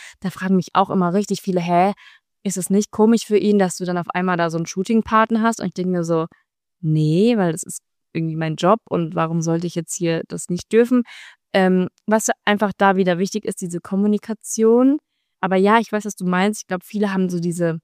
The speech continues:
krasse Eifersucht und erlauben dem Partner nichts und sagen, „Nein, du darfst dich auch mit keinem anderen,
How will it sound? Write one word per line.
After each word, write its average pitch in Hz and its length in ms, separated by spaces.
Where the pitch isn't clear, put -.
krasse - 580
Eifersucht 180 640
und 175 180
erlauben 190 460
dem 175 140
Partner 175 380
nichts 175 300
und 175 120
sagen, 180 240
„Nein, 190 180
du 185 80
darfst 185 220
dich - 140
auch 175 40
mit 180 220
keinem 190 240
anderen, 185 360